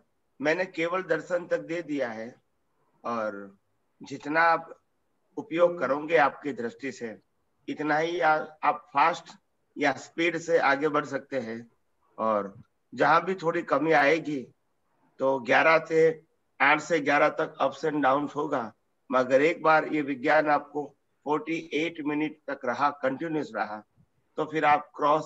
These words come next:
Speaker 1: the eleventh और बारह पे आ गए, फिर आपको वापस आने की संभावना नहीं है और वही आपका केवल दर्शन है. और इसके बाद जब केवल दर्शन हो जाता है तो पुरुषार्थ का अस्तित्व नहीं होता है,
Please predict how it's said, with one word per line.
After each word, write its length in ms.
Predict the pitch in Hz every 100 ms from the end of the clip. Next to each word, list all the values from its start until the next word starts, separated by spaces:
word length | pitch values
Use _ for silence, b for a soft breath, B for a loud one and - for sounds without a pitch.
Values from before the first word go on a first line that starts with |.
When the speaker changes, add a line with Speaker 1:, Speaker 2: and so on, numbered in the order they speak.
| -
Speaker 1:
the 140 | 143 139 _ _ _ _
eleventh 420 | 156 160 127 117 113 _
और 180 | 123 127
बारह 300 | 127 139 160
पे 140 | 151
आ 140 | 151 139
गए, 260 | 123 110 101 _ _ _
फिर 140 | 156
आपको 360 | 156 151 156 156
वापस 440 | 139 131 160 - _
आने 240 | 131 143
की 160 | 143 147
संभावना 680 | - 117 113 120 135 143 151 _ _
नहीं 320 | 127 131 143
है 240 | 135 143 151 _ _
और 140 | - 139
वही 300 | 127 139 170
आपका 380 | 139 - 139 156 160 _ _ _
केवल 400 | 139 131 151 156 _ 131
दर्शन 400 | 127 120 127 110
है. 240 | 107 101 _ _ _ -
और 160 | 151
इसके 260 | 143 - 165
बाद 440 | 165 156 156 - _ _ -
जब 160 | 147
केवल 340 | - 143 143 156
दर्शन 400 | 123 117 151 160
हो 160 | 135
जाता 400 | 139 120 110 110
है 440 | 107 107 113 _ _ _
तो 100 | 143
पुरुषार्थ 540 | - 143 - 139 151 -
का 100 | 151
अस्तित्व 520 | - 127 - 147 131
नहीं 240 | 135 127 147
होता 300 | 147 139 143
है, 200 | 147